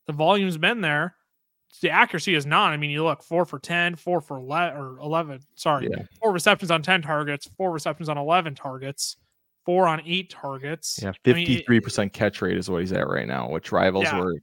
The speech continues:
Speaker 2: D J Moore was last year, Davante
Speaker 1: Ugh.
Speaker 2: Adams was last, you know, Davante had a hundred receptions, but he had a hundred and eighty targets, right? That's the only reason it was super productive. But you think, like, D J Moore last year,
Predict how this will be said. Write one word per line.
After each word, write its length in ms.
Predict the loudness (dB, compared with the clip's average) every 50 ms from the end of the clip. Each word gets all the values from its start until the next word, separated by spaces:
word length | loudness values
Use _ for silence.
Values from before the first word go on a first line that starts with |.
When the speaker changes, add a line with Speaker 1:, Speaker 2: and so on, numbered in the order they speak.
| _ _
Speaker 2:
D 160 | 0 0 2
J 160 | 4 4 4
Moore 400 | 4 4 6 10 10 12 12 12
was 240 | 10 10 8 6 6
last 400 | 6 6 6 6 4 2 -4 -8
year, 260 | -6 -4 -2 -4 -4
Davante 340 | -4 -4 0 2 2 2 2
Speaker 1:
Ugh. 160 | 0 -2 2 6
Speaker 2:
Adams 360 | 6 8 8 6 4 4 2
was 200 | 2 2 2 4
last, 280 | 4 4 4 2 0
you 200 | -4 -8 -8 -8
know, 160 | -6 -6 -8 -6
Davante 420 | -2 0 2 2 2 2 0 0
had 140 | 2 0 0
a 40 | 0
hundred 400 | 2 0 2 4 4 2 0 -4 -16 -8
receptions, 400 | -8 -4 0 0 0 0 -2 -4
but 100 | -2 0
he 60 | 2 2
had 60 | 2
a 40 | 2
hundred 160 | 2 0 2
and 100 | 4 2
eighty 180 | 2 2 -2
targets, 460 | -6 -4 -4 -4 -2 -4 -8 -12 -8 -4
right? 200 | -2 -2 -2 -2
That's 200 | -2 -6 -4 -4
the 60 | -6
only 100 | -4 -4
reason 240 | -4 -4 -4 -4 -6
it 20 | -6
was 100 | -6 -6
super 200 | -8 -8 -8 -8
productive. 580 | -8 -8 -6 -6 -6 -6 -8 _ -14 -14 -10
But 140 | -12 -10 -10
you 80 | -10 -10
think, 160 | -10 -8 -4
like, 220 | -4 -4 -4 -2
D 120 | -4 -4 0
J 140 | 0 0 0
Moore 240 | 2 2 0 0
last 260 | 0 -2 -2 -4 -4 -6
year, 200 | -6 -6 -6